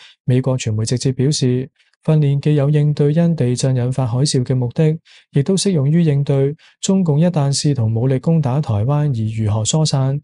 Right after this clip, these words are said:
撤離該島居民嘅緊急狀態。報道指出，日本海上自衛隊、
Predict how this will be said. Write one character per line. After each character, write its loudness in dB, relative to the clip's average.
撤 0
離 -2
該 0
島 0
居 0
民 0
嘅 0
緊 -2
急 2
狀 -2
態。 -2
報 0
道 0
指 0
出， 2
日 2
本 0
海 2
上 0
自 -2
衛 -2
隊、 0